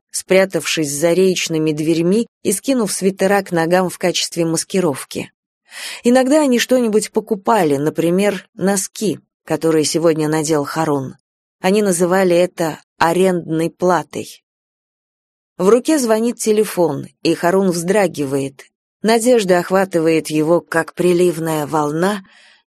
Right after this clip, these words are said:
но это не Джеймс. «Я тут подумала, неплохо бы купить Хале тот крем для рук», говорит Ами, хотя для Халы и Халу, кузенов и возможных семей, с которыми предстоит встретиться,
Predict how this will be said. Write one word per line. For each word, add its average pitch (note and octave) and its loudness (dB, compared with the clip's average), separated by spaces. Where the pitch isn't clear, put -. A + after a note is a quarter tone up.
но F#3 0
это G#3 -2
не F#3+ 0
Джеймс. D3 -4
«Я A#3 0
тут E3+ -4
подумала, F#3 2
неплохо F#3+ 0
бы F#3+ 0
купить E3+ -2
Хале F3 0
тот D#3+ -4
крем F3 -2
для D#3 0
рук», - -6
говорит F#3 2
Ами, G3 2
хотя F#3+ -2
для F3 0
Халы G3 0
и F3+ 2
Халу, F#3 0
кузенов F#3+ -2
и D#3 -4
возможных E3+ 0
семей, G3 0
с - -10
которыми D#3 0
предстоит E3 -4
встретиться, G#3 -2